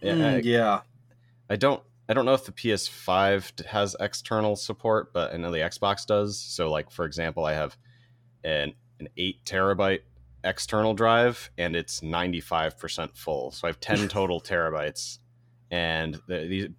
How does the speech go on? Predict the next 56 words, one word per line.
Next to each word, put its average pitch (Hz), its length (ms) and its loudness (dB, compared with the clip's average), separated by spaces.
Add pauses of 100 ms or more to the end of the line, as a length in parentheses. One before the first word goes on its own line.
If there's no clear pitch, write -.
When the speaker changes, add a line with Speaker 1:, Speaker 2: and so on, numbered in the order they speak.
(240)
Speaker 2:
ten 139 320 4
terabytes, 104 720 4
and 85 100 -4
it's 85 140 -6
full. 67 480 -4
And 90 140 0
I, 101 180 0
I, 127 280 2
I 127 60 4
do 151 140 4
have 127 120 8
an 95 60 0
absurd 85 380 -2
amount 76 180 -4
of 71 60 -10
games, 69 340 -6
but 76 100 -12
it's - 120 -10
not - 180 2
Speaker 1:
Well, 73 100 -6
Speaker 2:
like - 200 -12 (560)
Speaker 1:
yeah, 214 200 6
Speaker 2:
I - 20 4
Speaker 1:
how 294 300 8
are 349 40 4
Speaker 2:
own 254 80 4
Speaker 1:
you 226 120 0
Speaker 2:
this - 200 -4 (160)
Xbox 73 400 -4
store. 73 300 -4 (480)
Speaker 1:
How 269 240 8
are 349 100 8
you 226 200 4
at - 180 0
t-, - 100 -4
'cause 165 160 0
I've 240 380 6
got 180 320 4 (1300)
two 196 520 6
internal 160 480 6
for - 120 0
Steam, 170 400 2
and 123 80 4
I've 139 100 4
gotta 247 140 8
imagine 160 280 4
I 143 80 6
own 139 120 6
more 127 160 4
Steam - 340 4
games 120 300 4
than 117 140 0
you 123 160 4
own 120 100 6
Xbox 117 540 2
games. - 460 -6